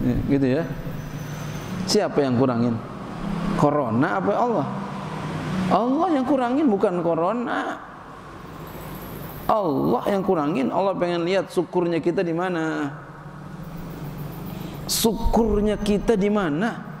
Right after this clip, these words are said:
Bukan corona, Allah dibuat sebab. Karena kita kan orang yang nggak, nggak sampai, yang nggak kelihatan,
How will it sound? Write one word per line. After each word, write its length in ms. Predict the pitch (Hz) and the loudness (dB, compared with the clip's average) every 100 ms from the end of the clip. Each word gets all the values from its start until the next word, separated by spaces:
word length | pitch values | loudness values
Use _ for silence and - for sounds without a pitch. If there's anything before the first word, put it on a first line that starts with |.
| - - - - - - - - - 64 - - - - - - - - | -12 -12 -10 -8 -6 -6 -4 -4 -2 -2 -4 -4 -2 -2 -4 -4 -4 0
Bukan 320 | - - 190 190 | 2 4 2 4
corona, 880 | 180 180 190 277 269 202 208 - | 2 2 4 4 4 4 0 0
Allah 960 | 185 214 180 143 135 165 262 320 185 - - - - - - - - - - - - | 2 2 2 2 2 2 2 2 0 -4 -12 -14 -14 -16 -16 -16 -14 -12 -10 -10 0
dibuat 400 | - 135 139 139 | 4 4 4 2
sebab. 400 | 143 143 127 - - - - - - - - | 2 4 4 2 -6 -10 -10 -10 -10 -4 2
Karena 240 | 110 120 | 4 4
kita 240 | 113 123 | 4 4
kan 160 | 135 135 | 4 4
orang 260 | 120 123 123 | 2 4 4
yang 140 | 123 120 - | 2 0 0
nggak, 180 | 120 120 - - - - - - - - - - - | 0 0 -4 -12 -12 -12 -12 -8 -6 -6 -4 -2 2
nggak 140 | 123 - | 2 4
sampai, 560 | 127 120 - 123 107 90 - - - - 120 | 2 2 2 2 2 0 -2 -6 -4 2 2
yang 240 | 120 120 | 4 4
nggak 240 | 120 - | 4 2
kelihatan, 680 | - 120 113 107 110 107 107 | 2 2 2 -2 0 0 -2